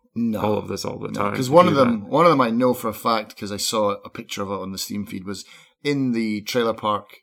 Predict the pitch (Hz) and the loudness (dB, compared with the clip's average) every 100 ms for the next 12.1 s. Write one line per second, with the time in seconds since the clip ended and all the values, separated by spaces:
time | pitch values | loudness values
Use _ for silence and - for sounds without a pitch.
0 | _ 110 104 104 107 101 98 92 _ - | _ -8 -6 -4 -6 -6 -8 -12 _ -8
1 | 135 120 143 123 143 143 131 143 143 135 | -6 -4 -4 -4 -6 -10 -8 -8 -10 -14
2 | _ - 117 127 123 113 117 - - 131 | _ -16 -12 -8 -6 -4 -4 -2 -2 -2
3 | 117 117 135 _ _ _ _ - 101 85 | -4 -4 -8 _ _ _ _ -12 -10 -10
4 | 87 87 - 95 92 - _ 113 113 110 | -10 -12 -12 -14 -18 -20 _ 0 4 4
5 | 110 107 101 139 123 139 120 - 120 127 | 4 4 4 6 6 4 2 2 6 6
6 | 113 - 131 127 160 165 131 - 147 139 | 6 6 6 6 8 8 8 4 4 6
7 | 123 120 123 113 107 104 107 110 104 107 | 6 4 0 2 2 2 0 2 2 4
8 | 107 104 107 104 101 - 127 123 120 104 | 2 2 0 -4 -4 -4 -4 -2 -4 -8
9 | - _ - 202 214 214 233 226 185 160 | -16 _ -2 6 8 8 6 4 2 2
10 | 185 170 190 175 214 220 - 175 185 - | 0 2 2 2 -2 -4 -2 6 6 8
11 | 156 147 135 143 160 180 - 156 127 113 | 4 4 0 2 6 6 4 4 4 4
12 | - | -2